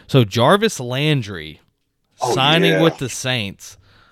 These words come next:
Speaker 1: Holy moly! I mean, we were saying it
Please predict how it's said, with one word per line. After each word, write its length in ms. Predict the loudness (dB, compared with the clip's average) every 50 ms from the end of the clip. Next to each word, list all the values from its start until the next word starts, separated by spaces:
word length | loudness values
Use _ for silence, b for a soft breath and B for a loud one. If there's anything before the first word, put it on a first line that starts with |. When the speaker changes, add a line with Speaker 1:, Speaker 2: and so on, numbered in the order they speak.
| b b
Speaker 1:
Holy 1400 | b -14 -8 -4 -2 0 0 0 2 2 0 0 -2 -4 _ _ _ -10 -6 -4 -2 -2 -2 -2 -4 -4 -6 -8 -10 _
moly! 800 | -10 -8 -4 -2 -2 0 0 -2 -4 -6 -8 -12 -14 -14 -16 _ _
I 80 | -4 0
mean, 220 | 2 2 2 2
we 140 | 2 2 2
were 160 | 2 2 -2
saying 340 | -4 -2 -2 -2 0 0 0 0
it 340 | 0 0 -2 -4 -8 _